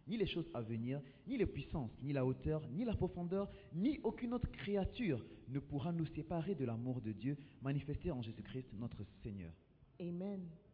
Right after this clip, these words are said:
Speaker 2: Just as God is committed to us for life, we
Speaker 1: Juste
Speaker 2: should also be committed to him.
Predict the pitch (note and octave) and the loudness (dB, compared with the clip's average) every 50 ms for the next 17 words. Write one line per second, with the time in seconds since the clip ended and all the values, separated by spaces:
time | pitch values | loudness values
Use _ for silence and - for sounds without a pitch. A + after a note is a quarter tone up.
0 | - - - - A#3+ A3 G#3+ - - - - C4+ C4+ C4+ D4 A#3 A3+ G#3 F#3+ G#3 | -20 -20 -18 -16 -16 -16 -16 -16 -14 0 0 0 2 2 0 0 0 0 0 2
1 | A3+ B3+ B3+ A3 A3 G3+ - - G#3 G3 G#3 G#3+ G#3+ - A3 G#3 - - F#3+ F3+ | 2 2 2 0 0 -2 -2 -2 0 0 0 0 0 -2 -6 -6 -6 -8 -8 -6
2 | - G3 F#3 - - - - - - - - - - - F#3+ F3+ F#3 G3+ G#3 G#3+ | -4 -6 -6 -8 -10 -18 -20 -20 -20 -20 -20 -20 -12 -10 -4 -2 0 0 2 2
3 | G3 F#3 - - - - - - - - - - - - - - - - - G#3 | 0 0 -2 -8 -16 -20 -20 -20 -20 -20 -20 -20 -20 -20 -20 -20 -16 -4 0 0
4 | F#3+ - A#3 G3 A3 A#3+ A#3 A#3+ B3+ G3+ G#3+ G#3 - G3+ F#3 G3 G3+ G3+ - G#3 | 2 2 2 2 2 2 2 0 0 0 0 -2 -2 -2 -2 -2 -2 0 0 -2
5 | G3+ - - F3+ D#3 D3 G3 F3+ D#3+ D3+ | -2 -2 -6 -8 -6 -4 -4 -4 -4 -6